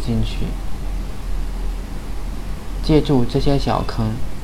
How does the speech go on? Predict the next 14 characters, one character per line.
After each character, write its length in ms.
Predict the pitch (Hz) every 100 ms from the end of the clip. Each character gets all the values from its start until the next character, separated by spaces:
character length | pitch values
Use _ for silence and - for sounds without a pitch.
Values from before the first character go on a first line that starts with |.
| - - - - - - - - - - - - - - - - - - - - -
就 160 | 143
很 240 | 120 - 107
快 220 | - 135
地 140 | 120 107
爬 260 | - 107
到 340 | 107 120 110 - - - -
一 80 | 117
个 300 | - 117 107
石 220 | - -
拱 280 | 120 - 110 104
桥 140 | -
的 140 | 110 110
下 260 | - 120 117
边。 260 | 107 104